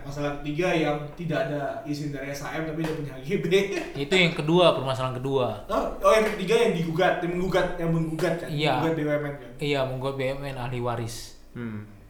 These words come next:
Speaker 2: Gitu. Itu sih. Ya, kalau menurut gue sih, itu udah ada pengalaman sih. Walaupun magang juga ada pengalaman.
Speaker 1: Itu
Speaker 2: Gitu.
Speaker 1: lah.
Speaker 3: Keren sih
Speaker 1: Jelas,
Speaker 3: tuh
Speaker 1: jelas.
Speaker 3: pengalamannya.
Speaker 2: Iya.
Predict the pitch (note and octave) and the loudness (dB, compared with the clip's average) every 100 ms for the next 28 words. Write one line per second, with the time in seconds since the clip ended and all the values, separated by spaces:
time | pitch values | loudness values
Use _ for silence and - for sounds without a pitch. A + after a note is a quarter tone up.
0 | - - - - A#2+ A2 G#2+ G2 - - | -20 -20 -20 -14 -14 -10 -10 -10 -12 -14
1 | - - - - - - - D3 D3 A#2+ | -16 -16 -18 -18 -20 -18 -8 -8 -6 -10
2 | A#2 - - - - G3+ G#3 D#3 D3+ D3 | -10 -14 -18 -18 -12 -6 0 0 0 -2
3 | - - - - C#3+ C#3 D3+ D3 E3+ E3+ | -10 -20 -20 -8 -6 -4 -4 -2 -2 -4
4 | B3+ - - - - - A#2+ A3 G3 B2 | -8 -14 -20 -20 -20 -16 -12 -8 -6 -6
5 | A2+ G2+ G2 C#3+ A3 G3 C3 D3 C#3 A#2 | -6 -8 -6 -6 -8 -8 -10 -12 -10 -10
6 | A#2 A#2+ A2 A2+ G#3+ G3 A#2+ G#2+ A2+ G2+ | -6 -6 -6 -8 -6 -6 -6 -8 -10 -10
7 | G2 D#3 A3+ F3 G3 A3+ A3 G3+ A#3 A#3 | -8 -6 -4 0 6 8 8 10 8 10
8 | B3+ - G3+ G3 F#3 F#3+ F#3+ A#3 C4+ - | 8 8 8 10 10 10 10 8 4 -8
9 | - - - - - - - - - - | -12 -14 -14 -16 -18 -18 -20 -20 -20 -20
10 | - - - - - A#2+ A#2 | -20 -20 -20 -20 -16 -10 -8